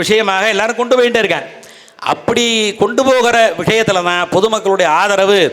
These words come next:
நமக்கெல்லாம் கிடைக்கும். அதே நேரத்துல இன்னொரு விஷயம் என்ன அப்படின்னு கேட்டா, நான் அண்ணா அன்னைக்கு சொல்லும் பொழுது சொன்னார், ஹெல்த் செக்கப்பு, மேட்ரிமனி, அஹ், நம்ம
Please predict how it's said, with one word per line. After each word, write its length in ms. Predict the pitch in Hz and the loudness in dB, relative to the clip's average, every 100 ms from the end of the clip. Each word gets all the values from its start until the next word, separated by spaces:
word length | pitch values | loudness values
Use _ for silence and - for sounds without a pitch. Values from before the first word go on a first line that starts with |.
| - - - 123 | -4 -20 -14 -6
நமக்கெல்லாம் 440 | 147 165 175 185 160 | -4 0 -2 -2 -4
கிடைக்கும். 380 | 165 170 170 202 - - _ - | -6 -4 -6 -8 -12 -20 _ -12
அதே 160 | 117 180 196 | -6 -4 -2
நேரத்துல 300 | 196 196 202 | -4 -4 -4
இன்னொரு 320 | 185 202 196 190 185 175 143 | -4 -2 0 0 0 -4 -8
விஷயம் 220 | 151 196 190 | -4 -4 -2
என்ன 140 | 185 | -4
அப்படின்னு 260 | 175 180 175 | -4 -4 -4
கேட்டா, 180 | 185 175 131 - - - _ _ _ _ _ - _ _ - - _ 107 | -2 -4 -6 -12 -20 -20 _ _ _ _ _ -20 _ _ -20 -20 _ -6
நான் 220 | 127 135 135 123 | -4 -2 -4 -4
அண்ணா 220 | 156 202 196 175 156 143 143 | -2 0 -2 -2 -4 -8 -6
அன்னைக்கு 260 | 160 160 | -4 0
சொல்லும் 200 | 165 208 | 0 0
பொழுது 220 | 190 196 175 | 2 2 0
சொன்னார், 260 | 170 156 156 | 0 0 0
ஹெல்த் 280 | 175 160 160 | -2 -4 -2
செக்கப்பு, 360 | 156 156 170 156 120 - - - - 147 | -2 0 0 0 -2 -12 -20 -20 -10 -6
மேட்ரிமனி, 500 | 180 170 165 160 165 123 160 - _ _ - | -4 -4 -4 -2 -4 -6 -12 -20 _ _ -6
அஹ், 200 | 170 170 170 | -4 -2 -2
நம்ம 120 | 170 | -4